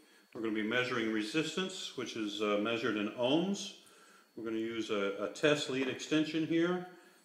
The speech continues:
simple alligator clip on one end and a male banana plug on the other. And we take this, uh, male banana plug,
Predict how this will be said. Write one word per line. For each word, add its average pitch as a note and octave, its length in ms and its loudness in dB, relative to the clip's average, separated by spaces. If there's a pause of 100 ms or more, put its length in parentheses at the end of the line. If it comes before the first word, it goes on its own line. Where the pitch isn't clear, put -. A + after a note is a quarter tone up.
(120)
simple B2+ 460 -2
alligator B2 540 2 (100)
clip C3 240 2
on A#2+ 240 0
one C#3 120 0
end D#3 380 4
and G#2+ 300 -4
a G2+ 340 -2 (120)
male B2+ 380 0
banana B2 340 0
plug C3 380 0
on A2 140 -2
the G#2 160 0
other. F3 220 0 (1200)
And F#2+ 400 -10
we G2 120 -4
take G#2+ 340 -4
this, A2 380 -2
uh, G2+ 220 0
male A2 280 0
banana A#2 380 0
plug, C3+ 340 4